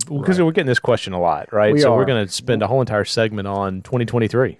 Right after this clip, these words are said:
Speaker 2: Right.
Speaker 1: Crystal
Speaker 2: Where,
Speaker 1: ball, right?
Speaker 2: where does it go in twenty twenty-three? Right. That's the obvious question, right? So, you know, is it gonna be a deeper bear market,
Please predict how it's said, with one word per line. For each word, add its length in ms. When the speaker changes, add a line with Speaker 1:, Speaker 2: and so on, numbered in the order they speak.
Speaker 2:
Right. 320
Speaker 1:
Crystal 240
Speaker 2:
Where, 120
Speaker 1:
ball, 140
right? 60
Speaker 2:
where 160
does 160
it 100
go 240
in 80
twenty 300
twenty-three? 480
Right. 280
That's 200
the 100
obvious 400
question, 500
right? 300
So, 280
you 180
know, 160
is 200
it 120
gonna 140
be 80
a 40
deeper 460
bear 260
market, 640